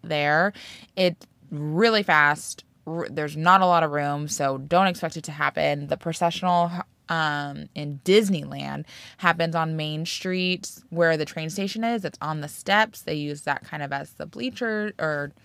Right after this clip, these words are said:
yeah, stadiums. And so people are sitting over where the flagpole is to get the view of the choir singing. And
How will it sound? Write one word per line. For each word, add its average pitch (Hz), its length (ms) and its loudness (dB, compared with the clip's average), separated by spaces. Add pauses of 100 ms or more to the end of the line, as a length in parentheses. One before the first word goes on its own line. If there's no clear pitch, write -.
(260)
yeah, 254 260 4
stadiums. 180 640 -4 (120)
And 170 440 0 (360)
so 196 280 4
people 196 300 -2
are 185 180 4
sitting 185 400 -2
over 165 280 0
where 160 160 0
the 147 120 -8
flagpole 147 560 0
is 135 280 -4
to 156 160 -6
get - 360 -4
the 147 100 -4
view 139 540 -6
of 135 240 -2
the 147 100 -8
choir 226 480 0
singing. 156 520 -10
And 190 320 0